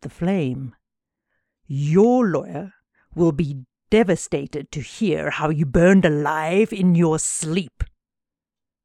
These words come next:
The pair stared at each other, and for the first time in their lives, they agreed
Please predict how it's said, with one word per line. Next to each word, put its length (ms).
The 80
pair 520
stared 600
at 100
each 200
other, 280
and 200
for 100
the 100
first 460
time 540
in 300
their 260
lives, 760
they 220
agreed 720